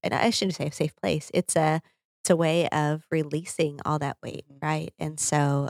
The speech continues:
Speaker 1: um, I think making sure they have access to, um, like, we have a resiliency group for our advocates between our different offices where they can meet together and
Speaker 2: Okay.
Speaker 1: just process, um, access to counseling for our staff,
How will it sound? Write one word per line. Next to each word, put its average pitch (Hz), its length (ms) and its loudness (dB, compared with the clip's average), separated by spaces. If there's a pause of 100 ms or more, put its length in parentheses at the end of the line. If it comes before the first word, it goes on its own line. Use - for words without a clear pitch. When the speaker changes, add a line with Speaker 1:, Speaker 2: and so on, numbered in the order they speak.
(120)
Speaker 1:
um, 143 380 -4 (600)
I 185 60 8
think 170 280 0
making 170 300 0
sure 156 560 0
they 160 100 2
have 156 160 -4
access 151 560 -4
to, 151 500 0 (100)
um, 156 140 -2
like, 160 180 -2
we 165 60 -2
have 165 160 0
a 160 100 0
resiliency 156 580 -2
group - 320 -2
for 170 140 -2
our 156 80 2
advocates 147 580 -2
between 160 340 -4
our 151 120 -4
different 147 280 -8
offices 147 600 -6
where 160 100 0
they 156 120 0
can 156 160 -8
meet 151 140 -6
together 160 480 -2
and 151 220 -4
Speaker 2:
Okay. 135 100 -6
Speaker 1:
just 156 320 -2 (680)
process, - 760 -2
um, 147 420 0 (760)
access 160 420 -2
to - 100 -6
counseling - 540 -4
for - 180 -4
our 156 100 0
staff, 147 440 -4